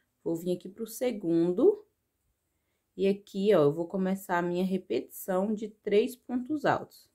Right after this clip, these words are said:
de bloquinhos de três pontos altos, sendo cada um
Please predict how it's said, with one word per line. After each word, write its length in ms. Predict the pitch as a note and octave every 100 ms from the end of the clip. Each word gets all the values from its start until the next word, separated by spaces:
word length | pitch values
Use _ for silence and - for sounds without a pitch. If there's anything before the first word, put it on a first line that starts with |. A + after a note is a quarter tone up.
| _ _ _ _ _ _
de 140 | D#3 D#3
bloquinhos 840 | E3+ F3+ F3+ F3 E3 E3+ G#3+ C#4
de 120 | G3+
três 260 | F#3+ F3+ F3+
pontos 460 | - F3+ F3 F3 D#3+
altos, 540 | C#3+ D3 E3+ A3+ -
sendo 280 | F#3+ E3+ E3
cada 400 | - E3 F3+ F#3
um 480 | E3 D#3+ G3 D#4